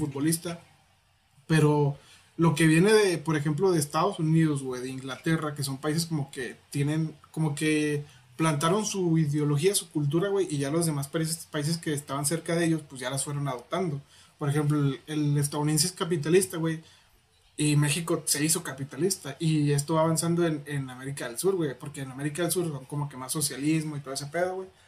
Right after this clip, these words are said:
pero se van arraigando, porque nosotros tenemos de vecino Estados Unidos,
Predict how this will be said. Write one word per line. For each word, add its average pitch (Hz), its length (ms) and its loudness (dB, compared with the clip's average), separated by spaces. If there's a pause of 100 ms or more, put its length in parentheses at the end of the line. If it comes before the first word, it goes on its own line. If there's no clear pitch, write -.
(320)
pero 147 240 0
se 151 80 -4
van 139 160 -2
arraigando, 165 500 0
porque 135 440 -10 (120)
nosotros 156 380 0
tenemos 165 320 2
de 160 80 0
vecino 143 280 -2
Estados 165 300 -2
Unidos, 165 260 -2